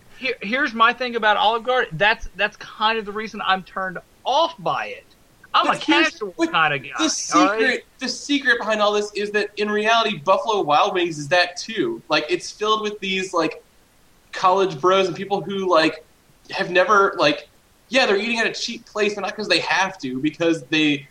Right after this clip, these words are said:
Speaker 2: think it's, like, a cool place to go. Like,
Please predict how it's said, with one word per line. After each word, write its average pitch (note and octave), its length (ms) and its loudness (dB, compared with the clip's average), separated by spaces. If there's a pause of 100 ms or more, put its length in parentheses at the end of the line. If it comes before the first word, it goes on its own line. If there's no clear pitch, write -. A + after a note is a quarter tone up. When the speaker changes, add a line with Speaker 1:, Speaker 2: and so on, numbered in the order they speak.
(160)
Speaker 2:
think F3 160 0
it's, F3 200 0
like, D3+ 240 0
a C#3+ 80 -2
cool F3 320 0
place E3+ 340 0
to - 140 -8
go. C#3 520 2 (140)
Like, A2+ 340 -2